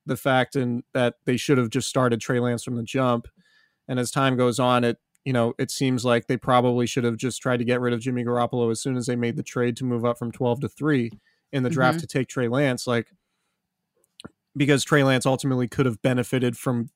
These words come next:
Speaker 1: the entire training camp of first team reps and,
Speaker 2: Yeah.
Speaker 1: um, all the, you know, Trey Lance would have nine starts to this point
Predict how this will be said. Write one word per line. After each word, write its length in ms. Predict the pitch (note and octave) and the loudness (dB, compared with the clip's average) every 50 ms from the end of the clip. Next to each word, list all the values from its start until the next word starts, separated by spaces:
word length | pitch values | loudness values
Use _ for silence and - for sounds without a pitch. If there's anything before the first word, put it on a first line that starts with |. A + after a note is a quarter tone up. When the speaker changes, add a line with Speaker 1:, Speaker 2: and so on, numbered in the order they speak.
| _ | _
Speaker 1:
the 180 | - B2+ C#3 C3 | -2 2 2 4
entire 380 | B2+ A#2 C#3 C#3+ C#3 C3+ B2 A#2+ | 2 4 4 6 6 6 4 2
training 340 | - - C3 B2 B2 A#2+ | 0 -2 -2 0 0 -2
camp 260 | G#2 C3+ C3 B2 A#2 - | -2 -2 -4 -4 -4 -6
of 160 | C3+ C3 - | -8 -10 -12
first 340 | - - B2+ B2+ - - - | -12 -12 -10 -10 -10 -10 -10
team 160 | C#3+ C#3+ - | -10 -10 -10
reps 300 | G1+ G1+ - - - - | -10 -10 -10 -12 -14 -14
and, 180 | - - - - _ _ _ _ - | -14 -16 -18 -20 _ _ _ _ -12
Speaker 2:
Yeah. 140 | D#3 - - - _ _ | -12 -12 -12 -14 _ _
Speaker 1:
um, 400 | - C3 B2 A#2+ A#2 A2+ A2+ B2+ - _ _ _ _ _ - | -4 -2 -2 0 0 -2 -4 -6 -10 _ _ _ _ _ 2
all 240 | C#3 C3 C3 C3 B2 | 4 6 6 6 6
the, 160 | C3 B2+ A#2+ - _ | 4 2 2 0 _
you 80 | E3+ D3+ | -2 0
know, 180 | C3+ B2 - - _ _ _ | 0 0 -2 -6 _ _ _
Trey 180 | - - D#3 D3 | -2 2 2 4
Lance 240 | C#3 C3+ C3+ B2+ - | 4 4 2 2 0
would 100 | C3+ B2 | 0 2
have 360 | B2+ B2+ B2 A#2+ A2+ - - - _ _ _ | 4 4 4 4 2 -2 -10 -20 _ _ _
nine 280 | - C3+ C3 C3 B2+ A#2 | -4 0 0 2 0 0
starts 380 | - - C#3+ C#3+ C#3+ C3+ - - | 0 0 2 2 2 2 -2 -8
to 60 | - C3+ | -10 -10
this 140 | A2+ A2+ | -10 -12
point 280 | - - - B2+ - - | -12 -12 -14 -14 -14 -16